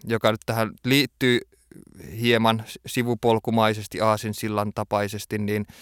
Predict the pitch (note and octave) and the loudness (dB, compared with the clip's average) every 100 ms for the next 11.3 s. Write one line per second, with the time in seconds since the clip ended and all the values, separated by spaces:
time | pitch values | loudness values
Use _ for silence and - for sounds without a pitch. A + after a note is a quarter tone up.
0 | - - - - A#2+ C3 C#3 C#3 A#2+ A#2 | -20 -20 -12 -2 0 2 2 2 2 2
1 | A#2 C3+ B2+ A#2 B2 B2+ C#3+ A#2+ - A#2+ | 4 2 2 2 2 4 2 2 0 2
2 | A2+ A2+ A2+ G#2+ G#2+ - - _ F2+ E2+ | 4 4 2 2 -2 -4 -14 _ -18 -10
3 | G#2+ G#2+ - G#2+ _ _ _ - - - | -6 -6 -6 -10 _ _ _ -20 -20 -20
4 | - _ - A2 G#2+ A2+ A2+ - B2 G2+ | -20 _ -4 -2 0 -2 0 4 4 4
5 | A#2+ A2+ B2 A#2 G#2+ A#2 A2 A2 A#2+ A#2 | 0 2 4 4 2 -2 0 2 4 4
6 | G#2+ A#2+ A2+ - A2 B2+ A#2 G#2 G2+ G2+ | 4 4 2 0 -2 2 2 2 -2 -6
7 | - G#2+ G#2+ A2 A2+ A2 A#2+ A#2 A#2+ A#2+ | -6 -4 0 0 -2 -2 0 0 0 -4
8 | - - - - _ _ _ _ - D#3 | -6 -20 -20 -20 _ _ _ _ 6 6
9 | D#3+ B2+ A2+ - A2 G#2+ G#2 A2 G#2+ G#2+ | 6 0 0 0 0 0 0 -2 -2 -2
10 | G#2 A2 G#2+ G2+ G2 - G2+ G#2 F#2+ F#2 | -2 -2 -2 -2 -6 -8 -8 -6 -4 -4
11 | G#2 - | -6 -10